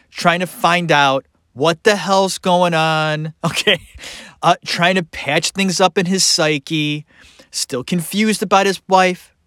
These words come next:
still wondering if he should just have sex with whoever, <laughs> okay? It doesn't even matter who he's gonna have sex with. Uh,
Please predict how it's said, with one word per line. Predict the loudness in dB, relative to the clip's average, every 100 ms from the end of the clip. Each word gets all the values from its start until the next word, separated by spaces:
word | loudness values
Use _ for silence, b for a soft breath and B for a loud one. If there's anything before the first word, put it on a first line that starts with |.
| _ _ B B B
still | -8 2 2
wondering | 2 0 0 0 0 0 0
if | -2
he | -4
should | -4 -4
just | -4 -2
have | -2 0
sex | 0 0 -2 -4
with | -6 -6 _ _ _
whoever, | -4 2 4 4 2 0 -8 _ _
<laughs> | -14
okay? | -12 -8 -10 B B -4
It | 0
doesn't | 4 2 0
even | -4 -4 -6 -4
matter | 0 2 2 -2 -8 -20 _ _ _ _ _ _
who | -6 -2
he's | 0
gonna | -2 -2
have | -4
sex | -4 -2 -2 -4 -12
with. | -16 -20 _ b b b b _
Uh, | -2 -2 -4